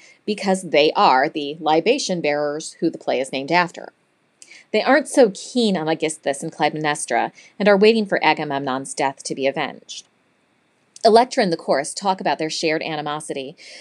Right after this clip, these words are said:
and pray some more for Agamemnon's soul. Electra talks about how she wishes Orestes were here because he could take care of it. She finds the lock of hair and wonders if it came from Orestes.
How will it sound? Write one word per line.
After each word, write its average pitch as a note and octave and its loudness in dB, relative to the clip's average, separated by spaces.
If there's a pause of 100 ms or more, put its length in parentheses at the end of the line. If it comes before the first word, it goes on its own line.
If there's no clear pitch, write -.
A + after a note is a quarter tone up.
(100)
and A3+ -4
pray B3+ 2
some B3+ -2
more D#3+ 2
for - -4
Agamemnon's C3+ -6
soul. - 0 (600)
Electra C#4+ 4
talks F3+ 0
about D3+ 2
how E3 0
she A#3 -6
wishes F#3 0
Orestes F3+ -2
were D3+ -8
here D3 -2
because F3 -4
he D#4 -2
could - -4
take - -6
care A#2+ -8
of C3 -10
it. F3 -2 (640)
She - 2
finds C#4 2
the A3 2
lock G3+ 2
of - -8
hair A3 4
and F3 -2
wonders G3+ -4
if C3 -6
it D3 -6
came C#3 -8
from C#3+ -12
Orestes. - -4